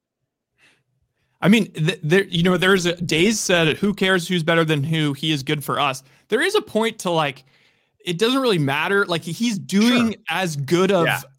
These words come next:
Speaker 1: a job as,
Speaker 2: Exactly.
Speaker 1: like, literally as possible. So, like, I don't even know, like, how you could improve on, like, how good he's doing. Like, when you look <laughs> at all his stats and stuff, like,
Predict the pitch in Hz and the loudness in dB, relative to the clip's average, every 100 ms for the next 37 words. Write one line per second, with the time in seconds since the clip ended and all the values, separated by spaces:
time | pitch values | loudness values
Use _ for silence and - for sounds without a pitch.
0 | _ 160 156 170 160 175 185 147 143 131 | _ -6 -4 -2 -2 0 -2 -2 -6 -6
1 | 135 151 170 185 180 165 131 - 127 123 | -4 -2 0 2 0 -2 -4 -10 -8 -6
2 | 135 165 185 208 - _ _ _ - 202 | -6 -6 -4 -6 -10 _ _ _ -8 -2
3 | 190 160 151 170 247 220 196 202 156 151 | -2 -2 -4 -2 -2 0 0 0 0 -4
4 | - - 165 170 151 147 123 - 143 139 | -6 -4 -2 -2 -2 -4 -4 -4 -4 -4
5 | 123 120 120 - 147 131 127 127 117 107 | -4 -4 -8 -10 -6 -6 -6 -8 -12 -10
6 | 120 113 110 120 139 151 156 185 240 - | -10 -10 -14 -12 -8 -4 -4 -4 -4 -4
7 | 196 - 151 135 160 202 - 214 214 156 | -4 -6 -4 -6 -4 -6 -2 -4 -2 -6
8 | - | -6